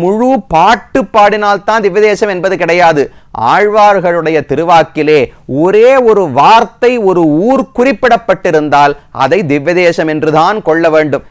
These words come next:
திருவரங்கத்துக்கு எத்தனை ஏற்றமோ அதே ஏற்றம் உறையூருக்கும் உண்டு. திருவரங்கத்துக்கு இருநூத்தி நாற்பத்தேழு பாசுரங்கள், உறையூருக்கு எத்தனை பாசுரங்கள் தெரியுமா? திருமங்கை ஆழ்வார் உறையூரை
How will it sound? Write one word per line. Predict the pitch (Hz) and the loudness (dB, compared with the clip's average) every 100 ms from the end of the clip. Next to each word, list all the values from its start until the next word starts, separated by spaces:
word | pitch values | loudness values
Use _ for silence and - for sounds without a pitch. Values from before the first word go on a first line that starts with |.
| _ 147 | _ -4
திருவரங்கத்துக்கு | 175 190 185 175 170 175 151 147 | 0 0 0 -2 -4 -4 -2 -2
எத்தனை | - 208 202 190 | -2 -4 0 0
ஏற்றமோ | 180 - 196 220 180 | 0 -2 -2 0 0
அதே | 175 220 220 208 | 2 4 4 2
ஏற்றம் | 208 233 190 | -2 -4 -2
உறையூருக்கும் | 190 208 196 185 208 185 | -2 0 0 0 -4 -4
உண்டு. | 175 165 - - 156 | -4 -6 -8 -10 -4
திருவரங்கத்துக்கு | 196 208 202 180 190 196 160 | 0 0 0 -2 -4 -2 0
இருநூத்தி | 185 220 170 208 | 0 -2 -2 0
நாற்பத்தேழு | 196 196 190 190 185 175 170 | 0 -2 -4 -2 -2 0 0
பாசுரங்கள், | 180 190 180 156 - - - | 0 -2 -2 -4 -4 -12 -6
உறையூருக்கு | 139 202 226 220 185 208 | 0 2 2 2 0 -2
எத்தனை | 220 202 185 | -2 0 0
பாசுரங்கள் | 185 185 175 165 | 0 -2 -2 -2
தெரியுமா? | 170 180 156 104 - - | -2 -2 -4 -6 -14 -10
திருமங்கை | 156 202 202 175 156 135 | -6 -6 -4 -2 2 2
ஆழ்வார் | 127 113 107 160 - - 120 147 | 2 2 2 0 -6 -14 -6 -2
உறையூரை | 220 247 254 247 226 | 0 0 2 2 2